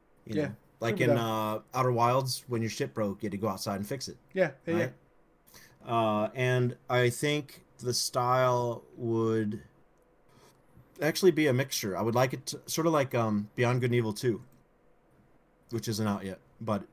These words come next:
Speaker 1: we've had a lot of trailers for it. It's hyper stylized, but ultra high quality.
Speaker 2: Yeah.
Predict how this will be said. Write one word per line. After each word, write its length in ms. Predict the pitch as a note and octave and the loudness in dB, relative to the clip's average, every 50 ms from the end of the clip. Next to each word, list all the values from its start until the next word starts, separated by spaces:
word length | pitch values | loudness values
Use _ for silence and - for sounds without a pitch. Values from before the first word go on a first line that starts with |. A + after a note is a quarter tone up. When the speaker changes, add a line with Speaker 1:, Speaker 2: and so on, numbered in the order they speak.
| _ | _
Speaker 1:
we've 100 | - A2+ | -10 -6
had 100 | G#2+ A2+ | -4 -4
a 40 | G#2+ | -2
lot 120 | G#2 G2+ G2 | -2 -2 -2
of 60 | G2 | -4
trailers 340 | - A2+ G#2 G#2 G2+ G2 - | -4 -4 -4 -2 -2 -4 -6
for 200 | - F#2+ F2+ E2+ | -8 -10 -10 -10
it. 60 | - | -12
It's 160 | - - - | -14 -14 -8
hyper 300 | - - C3 A#2 G#2 A2+ | -2 0 0 0 0 -4
stylized, 640 | G#2 - A#2 A2+ A2+ A2 A2 G#2 F#2+ F2+ F2+ - - | -4 -2 -2 -2 0 0 -2 -4 -6 -6 -8 -10 -12
but 80 | - - - _ _ - - | -16 -16 -16 _ _ -6 -4
ultra 500 | C#3 B2+ B2+ - - - A#2 G#2 F#2+ E2+ - _ - _ _ _ _ _ _ _ _ _ _ _ _ _ - | -2 -2 -2 -4 -4 -6 -4 -4 -4 -6 -8 _ -20 _ _ _ _ _ _ _ _ _ _ _ _ _ -14
high 240 | - - - G2+ - | -6 -4 -2 -2 -2
quality. 480 | - - G2 F2+ E2+ C#2+ - - - - _ - _ _ _ _ _ - | -4 -6 -8 -6 -8 -10 -14 -18 -20 -20 _ -20 _ _ _ _ _ -8
Speaker 2:
Yeah. 180 | D#3 D3+ C#3+ | -6 -6 -6